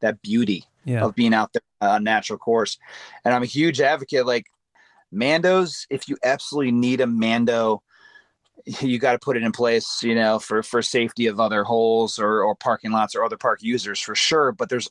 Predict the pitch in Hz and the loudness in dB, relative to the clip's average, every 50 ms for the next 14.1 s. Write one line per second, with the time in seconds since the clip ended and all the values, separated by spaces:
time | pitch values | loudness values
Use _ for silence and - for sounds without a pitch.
0 | - 110 110 113 135 131 127 117 104 120 120 120 117 117 110 - - 120 113 110 | -2 -2 -2 0 2 0 2 2 2 2 2 2 2 0 -2 -2 0 0 0 0
1 | 104 92 104 113 110 107 104 113 95 113 113 110 - 113 110 113 110 110 110 107 | 0 0 0 0 0 2 0 0 0 0 -2 0 0 0 2 2 2 0 0 0
2 | 104 107 101 - - - 131 123 120 113 - - - - - 147 117 107 107 107 | 0 0 -2 -2 -2 0 2 4 4 2 0 -2 -6 -4 -2 -2 -2 0 -2 -4
3 | 101 - - - 123 120 117 113 98 - - - - - _ _ _ _ _ _ | -4 -2 -2 0 2 2 2 0 0 -4 -8 -16 -18 -18 _ _ _ _ _ _
4 | _ _ - 113 110 107 104 95 117 113 113 110 110 104 113 98 117 110 110 107 | _ _ -4 -2 -2 -2 -2 -2 0 0 2 2 2 0 0 2 2 2 2 4
5 | 113 110 107 104 95 107 107 110 110 107 - - 117 95 107 113 110 107 104 101 | 2 2 2 2 2 0 0 0 0 -2 -2 -6 -4 -2 0 0 2 2 2 0
6 | 98 101 101 113 113 110 - - - 113 107 110 117 107 101 101 98 95 - 113 | 0 2 2 0 0 -2 -4 -6 -6 -4 -4 -2 -2 -2 -2 -2 -4 -4 -2 -2
7 | 104 98 95 - - 107 101 98 - _ _ _ - - - - - - - - | 0 0 -2 -4 -8 -10 -10 -10 -12 _ _ _ -20 -20 -20 -20 -20 -20 -20 -20
8 | - - _ _ - 123 135 135 - - 151 143 139 135 120 120 143 135 135 135 | -20 -20 _ _ -2 0 0 0 0 0 0 0 0 0 0 2 2 2 2 2
9 | 131 127 117 - - - 139 135 131 127 - 135 139 143 143 131 123 123 - 107 | 0 -4 -6 -8 -6 -2 0 0 0 -2 -6 -6 -4 -4 -4 -4 -8 -12 -8 -6
10 | 110 110 113 113 101 _ _ _ _ - - 117 117 117 113 107 113 107 - - | -4 -2 -2 -4 -6 _ _ _ _ -10 -6 -2 -2 -2 -2 -2 -4 -6 -6 -4
11 | - 120 - - 127 123 120 120 120 120 120 117 117 117 117 117 120 117 110 - | -6 -4 -2 -2 -4 -2 -2 -2 0 0 0 2 2 2 2 2 0 -2 -6 -6
12 | - 113 117 113 110 110 110 107 107 104 104 98 - - - 131 113 117 113 - | -4 -2 -2 -2 0 0 0 0 0 0 -2 -4 -6 -6 -4 -4 -4 -4 -6 -4
13 | - 123 113 - - 110 107 107 101 98 98 107 101 110 107 107 107 107 107 104 | -2 -2 -2 -2 -2 -2 -2 0 0 -2 -4 -6 -4 -2 0 0 2 0 0 -2
14 | 104 | -4